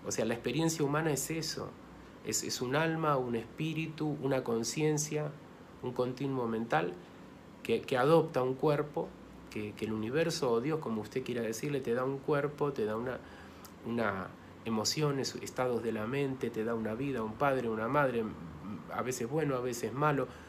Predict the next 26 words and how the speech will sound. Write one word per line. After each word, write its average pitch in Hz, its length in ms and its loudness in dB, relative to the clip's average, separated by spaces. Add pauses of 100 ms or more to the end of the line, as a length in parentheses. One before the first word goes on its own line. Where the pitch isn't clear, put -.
(180)
más, 139 280 4
menos 139 280 2
dinero, 131 340 2
más 135 180 2
o 127 60 0
menos 135 240 0
posibilidades, 117 760 0 (460)
y 120 120 0
uno 151 340 4
con 127 180 4
lo 120 140 4
que 120 340 0
nace 175 380 4
le 151 180 0
toca 131 300 0
vivir 120 360 2
y 107 240 -4
hacer 113 260 -2
la 110 80 -2
experiencia 117 500 -2
humana, 107 280 -2
pero 131 160 2
uno 165 180 2
no 156 160 4
es 190 80 2
solamente 107 840 -2